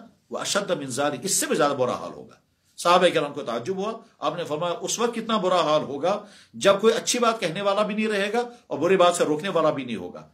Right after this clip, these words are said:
"کَيْفَ بِكُمْ إِذَا تَرَكْتُمُ الْأَمْرَ بِالْمَعْرُوفِ وَالنَّهْيَ عَنِ الْمُنْكَرِ؟"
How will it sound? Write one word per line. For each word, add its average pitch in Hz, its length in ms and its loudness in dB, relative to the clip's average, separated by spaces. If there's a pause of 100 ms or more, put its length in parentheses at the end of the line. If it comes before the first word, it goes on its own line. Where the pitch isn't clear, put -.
(120)
"کَيْفَ 233 300 -2
بِكُمْ 180 340 2 (500)
إِذَا 202 200 4
تَرَكْتُمُ 208 440 -2
الْأَمْرَ 202 320 -2
بِالْمَعْرُوفِ 160 500 -2
وَالنَّهْيَ 156 340 -6
عَنِ 151 100 -8
الْمُنْكَرِ؟" 175 360 -4